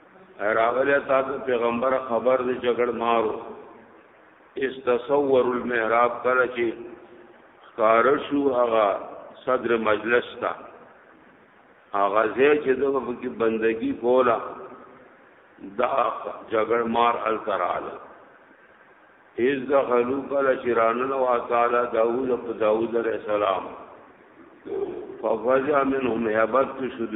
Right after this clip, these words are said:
دوی نه. قالوا، دوی وویل، لا تخف، مه یریږه.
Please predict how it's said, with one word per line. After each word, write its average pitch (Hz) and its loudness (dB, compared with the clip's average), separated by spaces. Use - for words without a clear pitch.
دوی 113 -2
نه. 98 -6
قالوا، 139 2
دوی 135 -2
وویل، 135 2
لا 127 2
تخف، 120 0
مه 117 -2
یریږه. 117 0